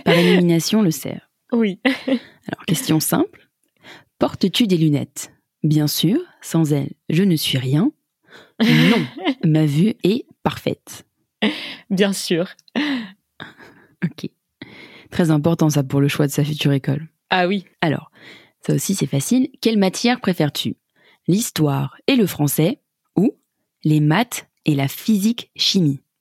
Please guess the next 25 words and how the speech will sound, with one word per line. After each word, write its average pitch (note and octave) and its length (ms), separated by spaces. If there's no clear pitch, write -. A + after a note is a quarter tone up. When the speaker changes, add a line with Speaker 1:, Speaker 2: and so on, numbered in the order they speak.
Speaker 2:
Évidemment, G3 920
l'histoire F3+ 840
et G#3+ 80
le G3+ 80
français. - 420
Speaker 1:
Ok. D3+ 220
Quel G3+ 200
goûter F3+ 460
est D#3 80
le D#3 100
meilleur ? C#3 560
<laughs> A#3 60
Les D#3+ 140
crêpes - 420
et A#3+ 100
les F3 120
gaufres - 540
ou A3 240
les D#3 180
fruits - 440
et - 80
les C#3+ 140
barres F#3 260
de D3+ 80
céréales ? C#3+ 600